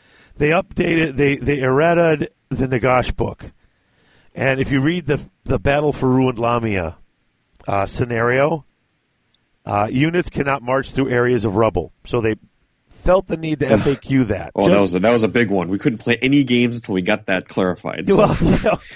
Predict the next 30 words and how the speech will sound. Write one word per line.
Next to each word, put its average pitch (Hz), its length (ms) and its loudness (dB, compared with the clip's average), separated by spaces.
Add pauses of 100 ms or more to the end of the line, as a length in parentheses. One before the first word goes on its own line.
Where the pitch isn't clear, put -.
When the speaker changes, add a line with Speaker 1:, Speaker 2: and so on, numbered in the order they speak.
(180)
Speaker 1:
yeah. - 160 2
Whew, 180 440 4
thanks 190 300 -2
for 185 60 -4
Speaker 2:
<laughs> - 20 -6
Speaker 1:
clarifying 156 680 2
that. 151 520 2 (440)
You - 120 -12
can't 151 280 -2
march 147 240 0
through 143 160 -2
the 135 100 2
rubble. 117 380 0 (340)
Uh, 123 180 0
Wood 151 320 2
Elves 123 640 -2
got, 120 260 0 (160)
um, 98 460 -2 (1000)
their 151 320 0
update. 117 680 -4 (720)
Uh, 110 340 0
no 135 340 0
amendments, 139 680 -4 (160)
no 139 380 0
F 180 260 0
A 185 140 2
Qs, 139 720 -2 (320)
but - 160 -2
one 143 260 0
errata. 147 580 2